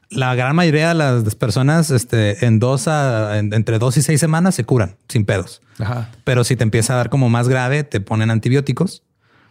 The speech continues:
Speaker 1: y lo que causa es fat-, este, agotamiento como crónico, te duelen las articulaciones.
Speaker 2: Ajá, está culerón.
Speaker 1: Simón. Y en casos graves, este, como el de Avril Lavigne, te puede mandar a la cama por meses, güey.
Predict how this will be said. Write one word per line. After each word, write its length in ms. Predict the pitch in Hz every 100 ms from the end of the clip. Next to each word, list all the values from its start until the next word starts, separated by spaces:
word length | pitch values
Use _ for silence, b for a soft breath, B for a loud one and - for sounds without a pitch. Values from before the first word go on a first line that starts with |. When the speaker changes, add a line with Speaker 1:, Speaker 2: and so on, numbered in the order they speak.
| b
Speaker 1:
y 200 | 120 113
lo 100 | 107
que 140 | 113
causa 360 | 107 110 - 113
es 200 | 110 - -
fat-, 200 | - 110
este, 400 | 110 - 110 98
agotamiento 960 | 95 95 98 104 98 - 117 110 101 92
como 320 | 110 101 95
crónico, 580 | - 131 143 143 143 135
te 100 | 117
duelen 320 | 104 104 113
las 320 | 113 95 92 -
articulaciones. 840 | 98 - 101 - 143 131 139 151
Speaker 2:
Ajá, 220 | 113 156
está 320 | 139 147 139
culerón. 340 | 139 156 135 135
Speaker 1:
Simón. 260 | 120 131 -
Y 140 | -
en 60 | 135
casos 280 | 131 - 139
graves, 400 | 151 156 170 156
este, 320 | 120 - 101
como 200 | 113 104
el 60 | 101
de 80 | 104
Avril 180 | 170
Lavigne, 280 | 143 139 160
te 100 | 139
puede 160 | 107 123
mandar 240 | 113 104
a 20 |
la 180 | 120 113
cama 300 | - 107 113
por 140 | 113 98
meses, 380 | 110 110 98
güey. 120 | -